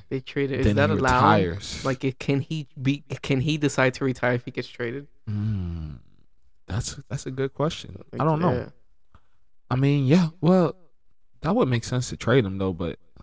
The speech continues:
Speaker 2: I don't know if he'll, will he, like, let them do that? I feel like he'll retire before those thoughts even come about, to be honest. But it's just weird, you know. I think Stephen A was, like, before his time a little bit,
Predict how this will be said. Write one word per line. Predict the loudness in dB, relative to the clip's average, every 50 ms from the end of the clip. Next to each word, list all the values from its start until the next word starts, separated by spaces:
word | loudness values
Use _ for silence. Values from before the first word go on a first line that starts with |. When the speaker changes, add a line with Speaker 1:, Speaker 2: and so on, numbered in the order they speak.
| -20 -20 -20 -20 -20 -20 -20 -20 -20 -20 -20 -20 -12 0
Speaker 2:
I | 4 4
don't | 4 6 6
know | 4 4
if | 4 2 0 -2
he'll, | 0 2 2 2 0 -2 -6 -10 -18 -20 -20 -20 -20 -20 -20 -20 -20 -20 -20 -20 -20 -20 -20 -20 -14 -2
will | 2 2 4 4
he, | 4 2 2
like, | 2 2 0 0 -2 -4 -10 -16 -18 -14 -8
let | -2 2 2 2 2 0
them | -4 -4 -4 -6 -12 -16 -20 -18 -6
do | -2 -2 0 0
that? | 0 -2 0 0
I | 0
feel | 0 0 -4
like | -4 -4 -4 -2
he'll | 0 0
retire | 2 0 0 -2 -2 -2 -2 -2 -4 -4
before | -4 -6 -6 -6 -4 -2 -2 0 0 -2 -6 -8 -12 -20 -20 -20 -20 -20 -20 -20 -20 -20 -4
those | -2 0 0 0 -2 -4
thoughts | -2 0 0 0 0 -2 -2
even | -2 -2 -2 -2 -6 -8 -10 -14 -18 -6 -2
come | 0 2 2 2
about, | 2 2 2 2 2 -2 -8 -18 -20 -18 -6
to | -4 -2
be | -2 0 -2
honest. | -2 -4 -4 -6 -6 -6 -6 -8 -8 -12 -18 -20 -20 -20 -20 -20 -20 -20 -20 -20 -20 -20 -20 -16 -2
But | 4 6 6 8 8 6 4 0 -10 -20 -20 -20 -12 -4
it's | -2 0 4
just | 4 4 4 8
weird, | 10 10 12 12 12 10 8 6
you | 4 4 6
know. | 8 8 6 6 2 -2 -12 -14 -14 -14 0 6
I | 8 8
think | 10 10 10 10 8 4
Stephen | 2 2 4 6 6 8 8
A | 10 10
was, | 10 10 10
like, | 8 8 8
before | 6 2 4 6 8 8 8
his | 8 6
time | 4 6 6 6 6 6
a |
little | 6 6 6 6 6
bit, | 4 2 2 0